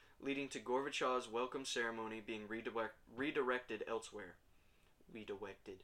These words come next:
However, the entire world watching over one million Chinese citi-, citizens stand up to their government, the P R C decided that that was the final straw.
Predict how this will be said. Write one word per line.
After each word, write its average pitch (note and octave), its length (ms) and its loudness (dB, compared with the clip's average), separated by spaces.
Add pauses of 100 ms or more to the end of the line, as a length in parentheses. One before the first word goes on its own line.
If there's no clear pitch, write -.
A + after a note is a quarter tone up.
(920)
However, E3 560 6
the C#3+ 100 4
entire D#3+ 420 6
world C#3+ 380 6
watching B2+ 400 6
over A#2 220 2
one B2+ 300 2
million C3+ 340 2
Chinese B2+ 420 0
citi-, A2 500 -2
citizens A#2+ 540 0
stand C3 320 0
up C3+ 140 0
to C#3+ 80 -2
their B2+ 120 2
government, G#2+ 520 -4 (320)
the A#2 80 -4
P C#3+ 200 0
R C#3+ 120 6
C A#2+ 260 -2
decided G#2+ 540 0 (120)
that G#2+ 260 -6
that A#2+ 320 4 (260)
was A#2 160 -4
the B2 80 -8
final G#2+ 320 -2
straw. G2 320 -4